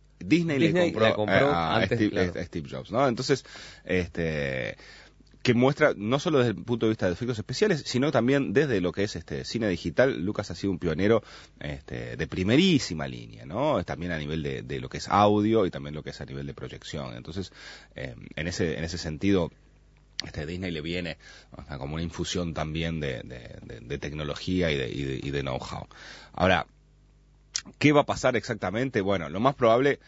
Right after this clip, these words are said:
Speaker 1: este, Disney, para bien o para mal, tiene un antecedente grande que es haber, este, reflotado cuando compró Marvel hace unos años.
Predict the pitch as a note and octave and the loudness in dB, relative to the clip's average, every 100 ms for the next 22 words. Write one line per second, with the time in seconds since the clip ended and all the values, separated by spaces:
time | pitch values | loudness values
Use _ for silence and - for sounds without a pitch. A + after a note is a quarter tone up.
0 | - _ - D#2+ C#2+ C#2+ C2 A#1 - - | -20 _ -12 -10 -12 -14 -14 -14 -16 -20
1 | _ _ _ _ _ _ _ _ _ - | _ _ _ _ _ _ _ _ _ -20
2 | - F2 G2 G2+ F#2 E2+ E2 F2+ A2+ G#2 | -12 -8 -6 -6 -6 -6 -4 -2 0 0
3 | E2+ E2 E2+ A2 C3 - - - - A2+ | -2 -4 2 4 2 0 -18 -20 -2 2
4 | A2+ F#2 E2+ - F2 F#2+ F#2+ G#2 D3+ F3 | 2 2 -4 -6 -4 -2 2 4 4 4
5 | D#3+ - G2 A2 - - D2+ D#2+ G2 G2+ | -2 -2 0 0 -2 -8 -6 0 2 2
6 | - D#2+ - C#2 C2 D2 E2+ F2 E2+ C#3 | -2 -8 -8 -10 -8 -8 -6 -2 2 2
7 | D#2 D2+ D2+ D2+ A2 A2+ A#2+ E2+ C#2 - | 2 -4 -8 -4 2 4 4 2 -4 -8
8 | E2 - C#3+ C#3+ | -6 -2 0 -2